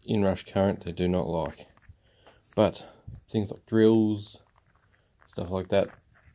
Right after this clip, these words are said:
it's definitely gonna run 'em all day. Still cheap, still useful. It runs. That no worries. I'm still gonna use it for stuff, but, uh,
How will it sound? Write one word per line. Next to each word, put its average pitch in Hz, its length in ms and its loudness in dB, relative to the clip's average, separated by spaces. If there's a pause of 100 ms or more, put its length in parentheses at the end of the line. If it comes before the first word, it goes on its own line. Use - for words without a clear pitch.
(400)
it's - 200 -14
definitely 85 300 -2
gonna 85 160 -2
run 85 160 0
'em 85 80 -2
all 80 100 -2
day. 82 220 -2 (400)
Still - 240 0
cheap, 104 320 4 (160)
still 120 420 0 (360)
useful. 98 480 -4 (600)
It - 60 -14
runs. 95 520 -4 (120)
That 127 140 0
no 127 160 2
worries. 147 400 2 (1300)
I'm 110 60 -10
still 117 160 0
gonna 87 140 0
use 113 160 2
it 113 100 -6
for 110 80 -8
stuff, 127 340 -2
but, - 280 -8
uh, 104 140 2